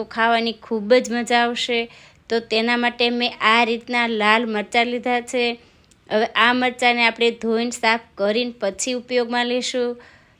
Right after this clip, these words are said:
તો મસાલો બનાવવા માટે નોનસ્ટિક પેનનો મેં ઉપયોગ કર્યો છે. એક ચમચી તેલની અંદર ત્રણ ચમચી ચણાનો લોટ લીધો છે અને વાટકીનું માપ જોઈએ તો અડધી વાટકી જેટલો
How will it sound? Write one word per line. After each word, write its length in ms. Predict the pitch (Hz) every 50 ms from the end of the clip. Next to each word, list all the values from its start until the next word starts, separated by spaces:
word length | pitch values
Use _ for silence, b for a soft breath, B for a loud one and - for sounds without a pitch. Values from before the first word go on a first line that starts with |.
| B -
તો 40 | 226 220
મસાલો 460 | 220 220 220 - - 247 247 254 247
બનાવવા 500 | 233 226 220 226 233 240 240 247 240 233 233
માટે 220 | 240 233 - 240 233 226 233
નોનસ્ટિક 480 | 220 208 214 220 214 - - 262 247 -
પેનનો 300 | - 214 220 233 233 240 247
મેં 200 | 247 247 240 233
ઉપયોગ 280 | 240 247 247 240 240
કર્યો 300 | 247 240 240 240 240 240 233
છે. 220 | 240 - - 247 247 - -
એક 180 | 214 240 240 247
ચમચી 440 | - 240 240 240 233 240 254 247 240 - -
તેલની 480 | - 208 214 220 233 240 240 247 247 247
અંદર 360 | 247 240 226 247 247 247 254 254 254 b b b b b b b b b b _ -
ત્રણ 240 | 233 240 254 262 254
ચમચી 440 | 262 262 247 254 240 254 254 247 254 -
ચણાનો 420 | 233 233 233 240 240 240 240 247 240
લોટ 260 | 240 226 220 226 220 -
લીધો 320 | 247 240 240 220 - 240 240 247 240 247
છે 120 | - 247 247 240
અને 220 | - 202 226 226 214
વાટકીનું 520 | 214 208 208 - - 233 233 240 240 240
માપ 160 | 247 247 247 247 -
જોઈએ 380 | - 254 254 247 247 254 247 240
તો 140 | 247 247 240 - -
અડધી 440 | 196 208 208 196 208 - 247 254 254 247
વાટકી 420 | 240 240 - - - 240 247 -
જેટલો 280 | 233 220 214 220 240